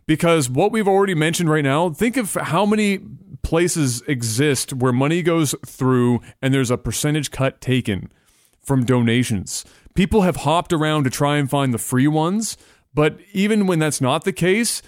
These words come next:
there's still money going into other people's pockets that could go through Twitch's pockets instead, and nobody would really care,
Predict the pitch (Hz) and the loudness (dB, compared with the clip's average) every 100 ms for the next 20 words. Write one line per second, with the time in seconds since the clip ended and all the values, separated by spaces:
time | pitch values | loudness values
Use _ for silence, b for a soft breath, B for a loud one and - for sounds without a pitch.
0 | b 156 139 - 175 190 196 165 160 165 | b -2 0 0 2 2 2 2 0 0
1 | 165 131 147 143 139 135 135 135 131 131 | 0 0 2 2 0 0 0 0 0 2
2 | 131 127 127 - 107 113 139 160 - B | 0 0 -4 -2 -2 0 -2 -4 -8 B
3 | 139 B 139 151 - 165 160 180 170 143 | -16 B -2 0 0 0 2 2 0 2
4 | 147 143 - 139 151 143 - 123 123 139 | 2 2 0 -2 -2 -4 0 -2 0 -4
5 | 131 131 - 113 117 B B B - 165 | -2 -4 0 0 0 B B B -6 -2
6 | 175 175 220 220 254 254 233 175 220 220 | 2 2 2 4 2 2 2 0 0 0
7 | 214 160 190 254 180 | 0 0 2 2 2